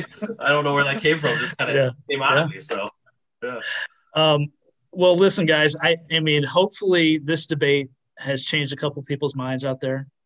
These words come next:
Speaker 2: Um, you know, I'm sure most have had a side, and, and this won't change anyone's opinion. You're either a Seinfeld person or a Friends person, most likely. Uh, but I think that we, we brought s-, some, some interesting points to think about,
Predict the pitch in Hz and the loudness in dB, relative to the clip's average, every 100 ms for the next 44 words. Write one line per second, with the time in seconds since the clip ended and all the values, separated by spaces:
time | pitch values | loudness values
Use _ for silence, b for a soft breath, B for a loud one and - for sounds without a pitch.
0 | - 120 117 117 117 _ _ _ B B | -14 -10 -10 -10 -14 _ _ _ B B
1 | B 143 139 139 147 143 151 143 139 139 | B -6 -4 -2 -2 -2 0 0 0 0
2 | 151 - - 131 127 135 135 131 127 127 | 0 -4 -6 -6 -4 -4 -2 -2 -4 -4
3 | - 131 131 135 135 120 127 127 123 123 | -4 -4 -4 -4 -6 -8 -8 -8 -10 -10
4 | 123 143 - 135 127 _ _ - 135 127 | -8 -8 -8 -10 -12 _ _ -8 -6 -6
5 | 135 131 123 120 120 135 135 143 147 - | -6 -8 -10 -14 -14 -10 -6 -6 -6 -10
6 | B B 127 127 123 120 - 123 117 127 | B B -10 -8 -8 -8 -8 -8 -8 -10
7 | 120 131 - 127 120 139 131 131 135 127 | -8 -8 -8 -8 -8 -8 -8 -6 -6 -6
8 | 135 127 127 - 123 131 - 165 165 165 | -6 -8 -8 -8 -6 -8 -4 -2 -4 -8
9 | B B B - - 165 127 160 147 147 | B B B -8 -4 -4 0 -2 0 -2
10 | 147 196 196 156 160 147 139 135 139 139 | -2 -6 -6 0 2 2 0 -6 -6 -4
11 | 135 127 127 131 131 131 135 135 - - | -2 -4 -6 -8 -6 -4 -4 -4 -8 -8
12 | - - 151 135 131 123 120 - 143 131 | -8 -6 -4 -4 -4 -6 -10 -12 -10 -10
13 | - 131 127 131 131 127 - 123 117 127 | -10 -10 -10 -8 -8 -8 -10 -12 -10 -8
14 | 123 143 | -6 -6